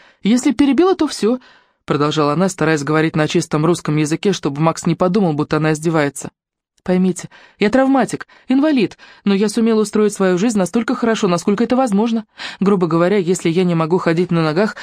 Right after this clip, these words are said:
то прекрасно управляюсь костылями. У меня есть работа, а теперь и вторая работа, которая приносит радость от того, что я полезна тем, кто действительно во мне нуждается. Если она Спиридонна, книги,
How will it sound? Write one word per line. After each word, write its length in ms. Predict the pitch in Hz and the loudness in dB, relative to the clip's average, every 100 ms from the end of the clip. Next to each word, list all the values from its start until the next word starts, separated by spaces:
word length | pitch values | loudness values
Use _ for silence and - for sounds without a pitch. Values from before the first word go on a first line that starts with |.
| - | -8
то 100 | - | -6
прекрасно 440 | - 156 180 196 226 | -4 -2 -2 0 0
управляюсь 380 | 226 202 226 | 0 2 0
костылями. 580 | - 233 240 185 180 190 - _ - | -2 -2 0 2 0 -2 -8 _ 0
У 60 | |
меня 220 | 277 262 | 2 2
есть 140 | 254 247 | 0 0
работа, 440 | 175 143 170 190 - - | -2 0 -2 -2 -6 -8
а 60 | - | -6
теперь 280 | 147 160 | -4 -4
и 20 | 143 | -4
вторая 400 | - 156 175 226 | -2 0 2 2
работа, 400 | 214 226 214 202 - | 0 0 -2 -8 -16
которая 360 | - 180 180 170 | -4 -2 0 0
приносит 440 | 170 175 180 196 233 | 0 0 -2 -2 0
радость 380 | 226 156 - - - | 0 -2 -8 -18 -10
от 140 | 165 - | -8 -4
того, 200 | 160 165 | -2 -2
что 180 | - | -4
я 160 | 160 170 | -2 -2
полезна 400 | 165 175 170 160 | 0 0 0 -2
тем, 200 | 156 214 | 0 -2
кто 140 | - | -2
действительно 460 | 156 160 - 196 175 | -2 -2 -2 -2 0
во 80 | 165 | 0
мне 140 | 175 | 0
нуждается. 580 | 180 165 160 151 - - _ _ _ _ | -2 -2 -2 -2 -6 -18 _ _ _ _
Если 280 | 196 226 233 | 0 0 2
она 120 | 226 | 0
Спиридонна, 580 | 220 233 220 170 190 190 | 0 0 0 2 2 0
книги, 460 | - 208 202 185 | 0 2 2 0